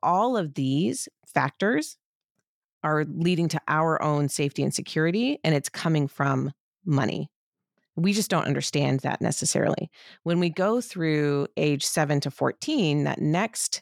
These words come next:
developmental stage, that's when we start noticing more of what money means, right? So we, we understand safety and security or not safety and security, right? Whatever our situation was growing up.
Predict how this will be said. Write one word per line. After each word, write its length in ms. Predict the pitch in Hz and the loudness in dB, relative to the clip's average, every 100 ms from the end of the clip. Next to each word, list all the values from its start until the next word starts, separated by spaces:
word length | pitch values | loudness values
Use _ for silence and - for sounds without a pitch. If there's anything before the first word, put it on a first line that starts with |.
| - | -4
developmental 640 | 156 151 143 151 147 143 | 0 0 2 0 -2 -2
stage, 440 | - 143 139 139 - - - _ _ | -2 0 2 0 -4 -14 -20 _ _
that's 360 | 220 233 247 - | 0 0 0 -2
when 180 | 180 165 | 0 2
we 100 | 156 | 0
start 600 | - 151 143 139 - - - | 0 0 2 0 -2 -12 -4
noticing 720 | 165 165 156 156 156 160 151 | 0 2 2 0 -2 0 0
more 560 | 147 143 143 139 139 - | 2 2 2 2 0 0
of 520 | 139 135 131 135 - _ - _ | 0 2 0 0 -4 _ -20 _
what 580 | 156 147 160 151 - - _ | -8 -2 0 0 -2 -10 _
money 680 | 151 147 151 160 139 - 139 _ _ _ - | -2 2 2 2 0 -2 -8 _ _ _ -2
means, 580 | 151 127 - - - - - | 2 2 -2 -6 -8 -14 -4
right? 200 | 139 - | -2 0
So 160 | 160 | 0
we, 280 | 147 151 151 - | 0 0 0 -2
we 120 | 151 | -2
understand 420 | 147 151 - 156 151 | 0 0 0 0 0
safety 260 | 151 151 | -2 0
and 100 | 147 | 0
security 420 | 139 - 156 156 | -2 -2 0 0
or 140 | 143 135 | 0 0
not 420 | 131 160 - - - | 2 0 -2 -10 -6
safety 340 | - 139 135 | 0 0 2
and 100 | 135 | -2
security, 480 | - - 123 123 185 143 | -2 -2 -2 0 -2 -2
right? 140 | 147 | 0
Whatever 400 | 147 143 139 139 | 2 0 0 0
our 160 | 143 143 | 0 -2
situation 580 | - - 135 165 208 | -4 -4 -2 0 0
was 120 | 151 - | -2 -2
growing 280 | 143 135 | -2 0
up. 180 | 135 139 | 0 0